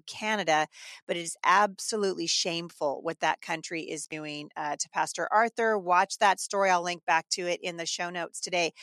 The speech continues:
But Christianity is under assault. So, uh, Pastor Arthur flies back to Canada, which, you know, good on him. I probably wouldn't have gone back, but he flew back to Canada and, uh, upon landing was immediately arrested.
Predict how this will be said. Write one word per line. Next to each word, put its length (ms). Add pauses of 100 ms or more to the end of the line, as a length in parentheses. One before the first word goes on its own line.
(340)
But 240
Christianity 960 (640)
is 260
under 260
assault. 440
So, 400
uh, 220
Pastor 300
Arthur 320
flies 400
back 280
to 80
Canada, 480
which, 280
you 100
know, 280 (260)
good 140
on 180
him. 300
I 140
probably 320
wouldn't 260
have 80
gone 220
back, 240
but 100 (380)
he 160
flew 240
back 260
to 100
Canada 540 (100)
and, 320
uh, 200
upon 420
landing 460
was 120
immediately 560
arrested. 600